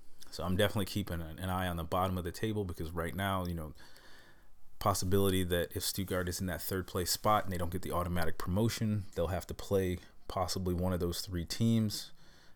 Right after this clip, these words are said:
I mean, you know, still a lot of games left, so they could shift or,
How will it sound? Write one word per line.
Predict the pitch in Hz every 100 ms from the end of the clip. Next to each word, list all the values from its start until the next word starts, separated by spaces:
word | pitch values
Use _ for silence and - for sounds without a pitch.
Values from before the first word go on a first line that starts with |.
| -
I | -
mean, | 82 78 - -
you | 90
know, | 71 -
still | - 90
a |
lot | 85
of | 82
games | 87 87 90
left, | 85
so | - 82 78 71 -
they | 85 87
could | 85 -
shift | - 95 90 - -
or, | 60 62